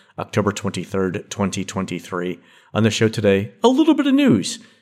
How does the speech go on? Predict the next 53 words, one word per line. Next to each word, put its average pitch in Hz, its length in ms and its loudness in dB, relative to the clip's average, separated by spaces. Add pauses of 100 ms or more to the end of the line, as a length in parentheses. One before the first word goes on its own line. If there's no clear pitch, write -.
(140)
and - 140 -12
a 80 80 -6
whole 147 260 2
lot 131 180 4
of 110 120 0
listener 113 280 0
questions. - 600 -6 (400)
Plus, - 400 -6
I - 80 -6
went 101 220 0
on 92 100 -4
a 92 60 0
V 101 260 2
I 104 40 0
P 123 200 -4
tour 95 220 -2
at 113 160 -2
Universal 143 440 0
Orlando. 127 540 0 (380)
Then 151 180 4
in 143 160 2
our 139 80 4
main 196 200 4
segment, 101 460 -2
Jim 139 200 -2
gives 120 240 0
us 113 140 -2
the 110 220 -4
early 226 280 4
ideas 90 420 -4 (340)
for - 180 -8
Epcot's - 440 -6
Wonders 127 460 0
of 98 100 -4
Life 95 380 -4
Pavilion. 87 520 -8 (840)
Let's 127 140 0
get 147 160 0
started 147 260 2
by 127 120 4
bringing 143 400 2
in 131 120 4
the 123 80 4
man 135 340 2
who 123 120 6
wonders 139 400 2
if 110 220 -4
vampires 147 600 0
are - 160 -2
angry 170 300 2
all 151 60 2
the 151 100 2
time 156 340 -2